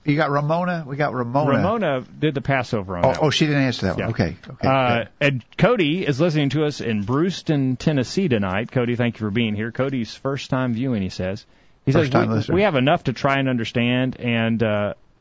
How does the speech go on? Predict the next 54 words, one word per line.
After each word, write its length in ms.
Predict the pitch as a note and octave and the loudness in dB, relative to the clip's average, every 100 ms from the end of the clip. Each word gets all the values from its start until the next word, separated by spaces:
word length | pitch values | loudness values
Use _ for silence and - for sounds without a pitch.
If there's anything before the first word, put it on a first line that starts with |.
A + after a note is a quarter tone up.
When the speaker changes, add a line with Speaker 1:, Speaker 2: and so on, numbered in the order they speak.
| _ - | _ -6
Speaker 2:
the 80 | A#2 | -2
way 360 | B2+ B2 B2 - A#2 | 0 0 -2 -6 -2
God 240 | A#2+ B2 | 0 0
designed 460 | A#2 B2 A#2+ A2+ - | 0 2 2 0 -2
His 200 | A#2 A#2 G2+ | -2 -2 0
Word, 340 | C3 C#3 A2+ | -2 0 0
we 100 | A#2 | 0
can 200 | - A2 | 0 0
never 340 | B2+ A2+ G#2+ G2 | 0 0 -2 -2
learn 300 | G#2 G#2 - | -2 -4 -4
Speaker 1:
I, 20 | |
I 40 | - | -4
think 180 | C#3+ A2+ | -2 0
Speaker 2:
everything." 420 | G#2+ G2+ A2 A2 | -2 0 0 0
Speaker 1:
that's 180 | G#2+ - | -2 -2
right, 180 | C3 | -2
Cody. 260 | - G#2 G#2+ | -4 -12 -12
I 20 | |
Speaker 2:
We 60 | G2+ | -4
Speaker 1:
think 120 | A2+ | 0
Speaker 2:
got 140 | G#2+ | 0
Speaker 1:
you're 100 | A2+ | 2
Speaker 2:
plenty 160 | A#2+ C#3+ C#3 | 2 2 2
Speaker 1:
right. 20 | |
Speaker 2:
to 80 | A#2+ | 2
keep 160 | B2+ | 4
us 80 | A2+ | 4
Speaker 1:
Yeah. 60 | G#2+ | 2
Speaker 2:
busy. 240 | A2 F2+ | 0 -2
Thank 200 | F2+ G#2+ | -4 -6
you 60 | G2 | -4
for 80 | G2 | -6
that, 140 | D#2 | -6
Cody. 300 | G#2 E2+ C#2 - | -8 -8 -8 -2
Speaker 1:
Yeah. 160 | A2+ - - _ - | 0 0 -8 _ -2
Speaker 2:
All 80 | D3+ | -2
right, 240 | G3+ - | -2 -6
well, 120 | C3+ | -4
let's 120 | E3+ F3 | -4 -2
take 140 | G#3 | -2
a 60 | D3 | 0
break. 300 | D3+ C3 B2+ | -2 -2 -4
When 80 | B2+ | -4
we 40 | |
get 140 | A#2+ A2 | -4 -2
back, 240 | C3 B2+ | -4 -2
we'll 80 | A#2+ | -4
get 160 | A#2 | -2
into 160 | A#2+ A2 | -2 -4
the 60 | G2+ | -2
question 360 | C3 C3 - | -2 -2 -4
about 220 | A2 F#2+ | -6 -6
Jephthah's 460 | G#2 B2 A#2+ A2+ G2 | -6 -8 -6 -6 -2
daughter. 440 | G#2+ A#2 F#2 F2+ | 0 0 0 -4